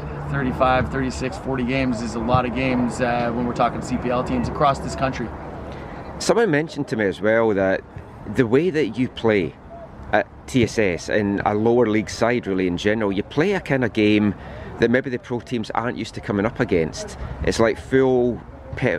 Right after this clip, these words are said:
Speaker 2: pedal to the metal, full throttle, and you really take the game to the opponents. It, it got Valor rattled. Does that give you a little bit of a boost that they're maybe not used to coming up against teams with the,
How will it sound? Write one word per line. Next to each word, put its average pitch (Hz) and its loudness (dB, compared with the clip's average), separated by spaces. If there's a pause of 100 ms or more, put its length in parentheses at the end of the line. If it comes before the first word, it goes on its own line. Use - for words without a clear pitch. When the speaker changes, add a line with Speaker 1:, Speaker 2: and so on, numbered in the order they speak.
(100)
Speaker 2:
pedal 117 0
to 110 -6
the 98 4
metal, 98 0
full 120 2
throttle, 98 2
and 92 2
you 98 2
really 120 4
take 127 0
the 101 0
game 104 2
to - -10
the 92 4
opponents. 113 0 (440)
It, 123 2 (120)
it 120 0
got 135 2
Valor 110 0
rattled. 95 -2 (440)
Does 147 2
that 165 -4
give 143 -4
you 127 2
a - 2
little 117 0
bit 104 0
of - -6
a 104 2
boost 127 0
that 82 0
they're 98 2
maybe 110 2
not 107 2
used 107 -2
to 107 -2
coming 101 2
up - -2
against 135 -2
teams 98 0
with 92 2
the, 95 4